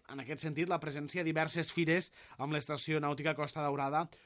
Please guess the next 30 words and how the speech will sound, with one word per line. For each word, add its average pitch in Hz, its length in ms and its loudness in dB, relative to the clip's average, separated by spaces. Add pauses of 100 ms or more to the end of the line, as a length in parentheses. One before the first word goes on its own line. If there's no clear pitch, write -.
(120)
on, 127 300 -4
eh, 117 520 -6
bé, 160 160 2
recentment 147 420 -2
també 151 200 0
s'han 151 160 -2
incorporat 143 380 -2
més 151 200 -2
municipis 151 580 -2 (300)
del 147 140 2
Golf 135 220 0
de 143 80 -4
Sant 123 180 -8
Jordi, 151 240 0
per 120 160 -6
tant, 156 200 -4
no 151 280 -2
s'amplia 151 440 -2
només 147 240 -2
el 139 120 -2
radi 147 260 -2
de 139 100 -2
cobertura 139 540 0 (280)
a 131 80 -4
la 131 140 0
pròpia 151 300 2
Costa 151 240 -2
Daurada, 147 300 2
també 143 380 -2
s'obre 156 460 2